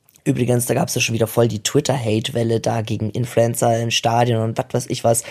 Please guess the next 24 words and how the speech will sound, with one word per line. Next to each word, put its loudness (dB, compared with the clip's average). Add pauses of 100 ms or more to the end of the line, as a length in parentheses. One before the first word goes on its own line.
(220)
weil 2
die -2
Leute, 2
glaub 2
ich, -4
noch -2
zusätzlich -2
getriggert 2
waren, 0
dass -2
halt -4
Isa 0
dabei 4
war, 6
die -4
halt -4
nichts -6
mit -8
Fußball -2
hier -4
zu -6
tun -2
hat. 0 (300)
Leute, 4